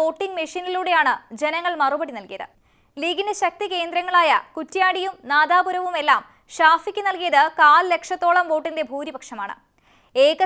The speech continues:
സിവിൽ കോഡ്, സി എ എ, പലസ്തീൻ ഐക്യദാർഢ്യം തുടങ്ങിയ വിഷയങ്ങളും സമസ്തയുമായി ബന്ധപ്പെട്ട വിഷയങ്ങളും ഉയർത്തി യു ഡി എഫിന്റെയും മുസ്ലിം ലീഗിന്റെയും ന്യൂനപക്ഷ വോട്ടുകളിൽ വിള്ളലുണ്ടാക്കാനുള്ള സി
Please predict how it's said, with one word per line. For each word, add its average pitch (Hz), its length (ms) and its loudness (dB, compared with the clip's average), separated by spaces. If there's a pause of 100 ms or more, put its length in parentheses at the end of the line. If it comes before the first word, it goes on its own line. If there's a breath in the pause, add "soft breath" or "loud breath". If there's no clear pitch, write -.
സിവിൽ 339 260 -6
കോഡ്, 339 240 0 (160)
സി 320 220 -6
എ 339 100 -4
എ, 339 80 -6 (160)
പലസ്തീൻ 302 440 0 (100)
ഐക്യദാർഢ്യം 349 480 -2
തുടങ്ങിയ 330 320 -6
വിഷയങ്ങളും 311 480 -6 (400 soft breath)
സമസ്തയുമായി 381 680 0
ബന്ധപ്പെട്ട 359 380 0 (100)
വിഷയങ്ങളും 349 480 -6
ഉയർത്തി 285 300 -4 (420 soft breath)
യു 311 80 -2 (100)
ഡി 381 120 -4
എഫിന്റെയും 370 500 -6
മുസ്ലിം 349 420 -8
ലീഗിന്റെയും 330 460 -8 (200)
ന്യൂനപക്ഷ 339 460 -4 (140)
വോട്ടുകളിൽ 302 460 -4 (480 soft breath)
വിള്ളലുണ്ടാക്കാനുള്ള 370 920 0 (160)
സി 311 120 -8